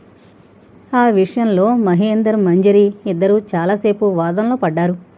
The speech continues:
ఆ తర్వాత మహేందర్ తన తప్పు తెలుసుకున్నాడు. ఆమె తనని స్నేహితుడిగా చూసింది.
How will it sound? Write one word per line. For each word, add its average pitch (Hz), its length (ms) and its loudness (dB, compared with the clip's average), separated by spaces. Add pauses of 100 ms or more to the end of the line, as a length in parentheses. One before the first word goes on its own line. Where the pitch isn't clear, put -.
(520)
ఆ 247 100 2
తర్వాత 233 460 2
మహేందర్ 208 580 2 (260)
తన 190 100 2
తప్పు 185 280 -4
తెలుసుకున్నాడు. 190 640 -2 (500)
ఆమె 185 360 2 (140)
తనని 196 180 0
స్నేహితుడిగా 247 600 0
చూసింది. 180 420 0